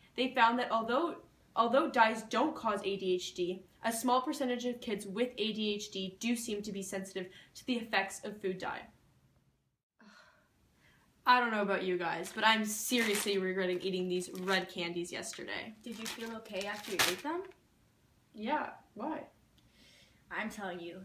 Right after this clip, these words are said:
Speaker 2: this stuff is really toxic. I found another study that showed an allergic reaction occurred in fifteen percent of the population who consumed food products containing red number forty. In this test, fifty-two participants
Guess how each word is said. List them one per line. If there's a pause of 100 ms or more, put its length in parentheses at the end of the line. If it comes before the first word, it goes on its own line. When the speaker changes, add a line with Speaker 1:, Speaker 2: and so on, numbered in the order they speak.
Speaker 2:
this
stuff (100)
is (120)
really
toxic. (400)
I
found
another
study
that
showed
an
allergic
reaction
occurred
in
fifteen
percent
of
the
population
who
consumed (100)
food
products
containing
red
number
forty. (640)
In
this
test, (140)
fifty-two
participants